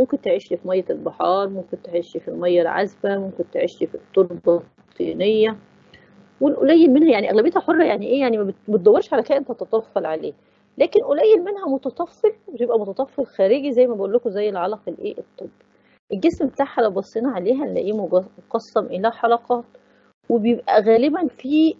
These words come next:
اشواك مدفونه جوه جلده. الاشواك ديت بتطلع وبتساعده على ان هو يقدر يتحرك، يبقى هو جوه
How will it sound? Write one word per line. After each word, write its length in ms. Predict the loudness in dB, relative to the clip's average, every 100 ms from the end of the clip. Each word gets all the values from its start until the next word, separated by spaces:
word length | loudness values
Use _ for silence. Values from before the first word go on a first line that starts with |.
| -4
اشواك 380 | -4 2 2 2 -4
مدفونه 580 | -10 -10 -10 -6 -2 -2
جوه 460 | -2 -2 2 2
جلده. 460 | 2 -2 -6 -10 -14 _ -14
الاشواك 520 | -10 -8 -2 0 0
ديت 300 | 0 -2 -2
بتطلع 420 | -6 -8 -2 -2
وبتساعده 560 | -2 -6 -6 -4 -2 -2
على 100 | -4
ان 80 |
هو 160 | -2 0
يقدر 280 | 0 0 -6
يتحرك، 460 | -6 -2 -2 -4 -12 _ _ _ _ _ _ _ _ _ _
يبقى 200 | -10 -6
هو 260 | -2 0 0
جوه 400 | 4 6 6